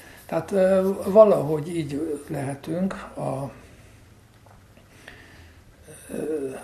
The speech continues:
szerintem a, a, ha mondjuk ezt a metaforát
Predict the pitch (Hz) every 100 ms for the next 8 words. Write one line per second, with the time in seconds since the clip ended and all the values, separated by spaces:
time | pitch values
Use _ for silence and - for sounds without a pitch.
0 | - - - 147 151 147 - 76 - -
1 | - - - - - - - - - -
2 | - - - 107 117 120 135 151 147 139
3 | 143 - - - 147 139 143 - 139 135
4 | -